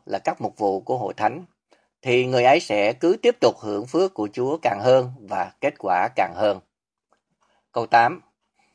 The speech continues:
Nhưng nếu nó sinh ra những cây gai và những cây tật lê thì bị bỏ và gần sự nguyền rủa.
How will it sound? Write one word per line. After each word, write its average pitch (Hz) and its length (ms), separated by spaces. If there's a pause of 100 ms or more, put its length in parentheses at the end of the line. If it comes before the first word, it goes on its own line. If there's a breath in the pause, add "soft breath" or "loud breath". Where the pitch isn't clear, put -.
(180)
Nhưng 160 380
nếu 165 140
nó 185 240
sinh 151 200
ra 139 160
những 131 180
cây 139 160
gai 139 440
và 104 120
những 101 180
cây 127 120
tật - 220
lê 120 340 (140)
thì 101 100
bị 98 180
bỏ 101 480
và 101 160
gần 107 220
sự 95 240
nguyền 101 280
rủa. 92 320